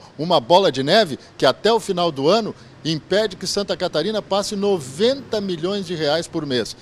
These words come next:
Esse dinheiro, segundo o governador Raimundo Colombo, é bem-vindo para o custeio, para o desenvolvimento, para investimentos, num momento de crise econômica e de baixa arrecadação nos estados. Agora, detalhe.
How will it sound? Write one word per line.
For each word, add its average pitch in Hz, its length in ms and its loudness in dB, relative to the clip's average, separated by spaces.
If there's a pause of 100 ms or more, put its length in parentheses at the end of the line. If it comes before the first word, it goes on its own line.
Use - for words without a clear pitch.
(180)
Esse 131 220 -4
dinheiro, 165 380 -2
segundo 139 320 -10
o 127 40 -10
governador 123 520 -4
Raimundo 120 280 -6
Colombo, 151 440 -4 (280)
é 135 140 2
bem-vindo 160 680 -2 (160)
para 127 100 0
o 143 80 0
custeio, 170 680 0 (300)
para 147 140 6
o 147 40 4
desenvolvimento, 151 1120 -2 (200)
para 160 180 4
investimentos, 160 880 -4 (180)
num 165 140 -2
momento 160 460 -2
de 156 120 -8
crise 196 600 -4 (140)
econômica 160 920 0 (160)
e 156 80 -2
de 160 180 -4
baixa 143 540 2
arrecadação 170 640 -4
nos 180 160 -8
estados. 139 500 0 (200)
Agora, 165 280 2
detalhe. 160 460 4